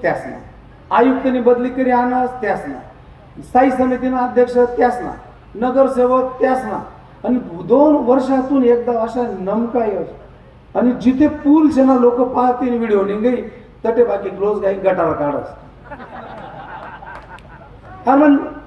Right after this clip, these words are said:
कर्मचारी तुना, आयुक्त तुना, आणि सगळ्यांना गटार तू काढ, मग त्या काय करतो? म्हणजे साहेब कितला भारी शे, गटर सुद्धा काढत, मग कितला वेळ काढत? दोन मिनिट काढ ना, दोन चार महिना त्याच ना बरोबर.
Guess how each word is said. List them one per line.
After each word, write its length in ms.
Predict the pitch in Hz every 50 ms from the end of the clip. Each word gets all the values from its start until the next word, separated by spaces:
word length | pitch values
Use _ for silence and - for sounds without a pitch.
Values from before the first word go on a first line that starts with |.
| - - - - - - -
कर्मचारी 540 | 269 285 285 294 294 294 294 277 277 285
तुना, 380 | 269 - - 320 302 262 - - - - - - - - - - - - - - - - - - - - - - -
आयुक्त 380 | 185 247 277 294 269 - - 302
तुना, 360 | 294 - - 311 311 302 277
आणि 300 | 233 - - - 180 202
सगळ्यांना 460 | - 277 269 262 247 247 247 226 294
गटार 220 | 294 294 294 294 277 294 302
तू 60 | 269
काढ, 200 | 262 285 277 269
मग 240 | 254 240 226 233 -
त्या 120 | 285 285
काय 220 | 285 285 285 277 262
करतो? 300 | 226 220 196 196 196 - - - - - - - - - - - - - - - - - - - - - - - - - - - - - - - - - - - - -
म्हणजे 180 | 185 208 240 240
साहेब 400 | - - 196 190 185 185 180 180
कितला 360 | 180 185 180 175 220 220 208
भारी 280 | 180 170 165 160 156 143
शे, 240 | 139 175 208 214
गटर 320 | 170 160 185 180 190 180 160
सुद्धा 300 | 139 151 147 180 202 220
काढत, 580 | 214 208 202 208 202 190 175 - - - -
मग 100 | 196 190
कितला 240 | - 269 262 269 254
वेळ 140 | 254 254 254
काढत? 400 | 247 247 240 233 220 208 190 -
दोन 200 | 214 226 233 226
मिनिट 280 | 233 240 254 302 277 - - - - -
काढ 340 | - - 240 254 285 320 320
ना, 120 | 311 302 285
दोन 260 | - 254 247 247 247
चार 220 | 247 254 240 240
महिना 260 | 240 247 269 269 247
त्याच 240 | - 214 214 220 214
ना 80 | 202 185
बरोबर. 340 | 180 180 165 156 143 143